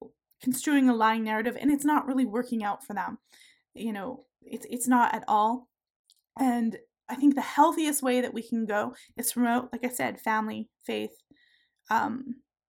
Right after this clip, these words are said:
so where does Klaus Schwab's nineteen seventy-one utopian dream hellhole end up?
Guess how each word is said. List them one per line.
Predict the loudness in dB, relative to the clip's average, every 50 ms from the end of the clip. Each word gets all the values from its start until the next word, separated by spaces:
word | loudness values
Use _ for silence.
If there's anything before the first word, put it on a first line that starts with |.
| _ _ _ _ _ _
so | -18 -16 -14 -14
where | -12 -10 -10 -8 -6
does | -6 -6 -6 -6 -8
Klaus | -10 -2 0 2 2 2
Schwab's | 0 -4 -8 -4 2 4 6 6 6 4 0 -6 -6
nineteen | -2 0 4 4 4 4 4 4 4 4 4
seventy-one | 4 4 2 2 4 4 4 4 2 2 0 0 0 2 2 0 0 -2 -6 -14 -20 -20 -20 _ _ _ -6
utopian | 0 0 0 0 0 0 2 2 2 4 6 8 8 10 10 10 8 6 4
dream | 0 -4 0 2 4 6 8 8 8
hellhole | 6 6 4 4 4 4 6 6 8 8 8 8 6 4 2 0
end | 0 4 6 8 10
up? | 10 10 10 6 -6